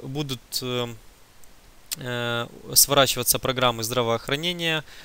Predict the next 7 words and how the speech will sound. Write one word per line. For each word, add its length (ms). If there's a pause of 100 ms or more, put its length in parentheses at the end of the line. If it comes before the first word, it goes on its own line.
(240)
э, 720 (360)
социальные 600
различные 460
программы, 460
та 180
же, 380
э, 220